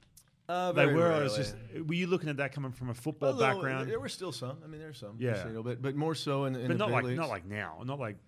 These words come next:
Speaker 2: ten years later,
Speaker 1: Yeah,
Speaker 2: right?
Speaker 1: not even, no, no. And the, how smart we are. Oh, smart, a relative term. Um, <laughs> just more, uh,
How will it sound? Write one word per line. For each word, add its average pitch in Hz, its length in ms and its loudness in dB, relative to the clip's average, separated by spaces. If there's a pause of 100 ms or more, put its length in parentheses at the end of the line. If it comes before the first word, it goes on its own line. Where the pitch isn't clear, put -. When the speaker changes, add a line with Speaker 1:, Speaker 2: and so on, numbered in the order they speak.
Speaker 2:
ten 131 240 4
years 107 240 -6
later, 110 300 -6
Speaker 1:
Yeah, 165 220 6
Speaker 2:
right? 117 100 -2
Speaker 1:
not 107 180 -4
even, 92 240 -12
no, 87 380 -6 (300)
no. 127 200 -6 (420)
And 156 180 0
the, 143 100 0
how 127 160 -4
smart 123 340 -2
we 127 120 -4
are. 123 200 -2
Oh, 113 160 -8 (200)
smart, 82 260 -18 (720)
a 101 60 -16 (140)
relative 95 440 -12
term. 85 300 -12 (480)
Um, 98 480 -2 (320)
<laughs> - 1080 -10
just 147 300 -10
more, 143 480 0
uh, 101 240 -6